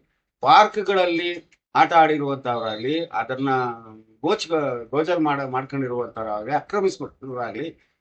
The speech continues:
ಸಾಮಾನ್ಯ ಪ್ರಜೆ ಒಬ್ಬನೂ ಇಲ್ಲ. ಸಾಮಾನ್ಯ ಅನ್-, ಇಲ್ವೇ ಇಲ್ಲ. ಎಲ್ಲ ಲೀಗಲ್ ಅಡ್ವೈಸರ್‌ಗಳು ಕೆಲವರು, ಅವ್ರ ಹೆಸರು ಹೇಳಲ್ಲ ನಾನು, ಜಿಲ್ಲಾ ಪಂಚಾಯತಿ ಮೆಂಬರ್ಸ್‌ಗಳು,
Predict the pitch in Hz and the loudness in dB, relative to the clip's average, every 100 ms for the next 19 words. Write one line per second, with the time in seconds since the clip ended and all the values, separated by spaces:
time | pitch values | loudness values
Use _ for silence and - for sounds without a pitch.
0 | _ 139 165 202 202 185 156 143 135 135 | _ 2 4 4 4 2 0 -2 -2 -2
1 | 123 131 139 135 120 123 113 - _ _ | -2 -2 -2 -2 0 0 0 -8 _ _
2 | _ _ _ _ 120 147 165 160 160 156 | _ _ _ _ 2 4 4 2 4 2
3 | 147 156 147 147 135 - _ 123 151 165 | 2 0 0 -2 -4 -10 _ -4 0 4
4 | 202 165 156 110 104 139 147 147 _ _ | 6 6 2 0 -4 -2 -2 -2 _ _
5 | _ _ _ _ 110 104 117 214 247 226 | _ _ _ _ -14 -8 0 8 8 10
6 | 226 208 214 202 185 - _ _ - - | 8 8 4 4 0 -2 _ _ -20 -20
7 | 131 - _ _ _ - 180 175 - - | -20 -20 _ _ _ 0 0 0 -2 -8
8 | _ _ _ _ 143 - 127 - _ _ | _ _ _ _ -10 -10 -16 -20 _ _
9 | _ - 147 - 196 190 185 170 147 - | _ 0 0 4 6 6 4 0 -8 -10
10 | _ _ _ _ _ _ _ _ _ _ | _ _ _ _ _ _ _ _ _ _
11 | _ _ - 202 247 254 247 254 240 226 | _ _ 2 6 8 8 6 4 2 0
12 | 226 226 202 190 - | 0 0 -4 -6 -8